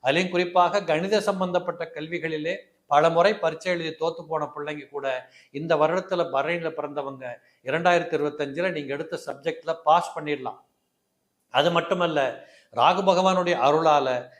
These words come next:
டெஃபினட்டா யாரென்று தெரியாதவர்களின் உதவிகளை பெற்றுக்கொள்ளக்கூடிய வாய்ப்புகள் உங்களுக்கு உண்டு.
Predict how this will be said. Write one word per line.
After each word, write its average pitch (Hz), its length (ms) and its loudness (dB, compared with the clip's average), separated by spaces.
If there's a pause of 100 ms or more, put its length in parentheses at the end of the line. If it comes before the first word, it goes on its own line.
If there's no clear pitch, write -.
(120)
டெஃபினட்டா 175 540 0
யாரென்று 170 480 4
தெரியாதவர்களின் 156 760 -2
உதவிகளை 175 500 0
பெற்றுக்கொள்ளக்கூடிய 147 840 -8
வாய்ப்புகள் 147 500 -6
உங்களுக்கு 135 400 -14
உண்டு. 131 320 -16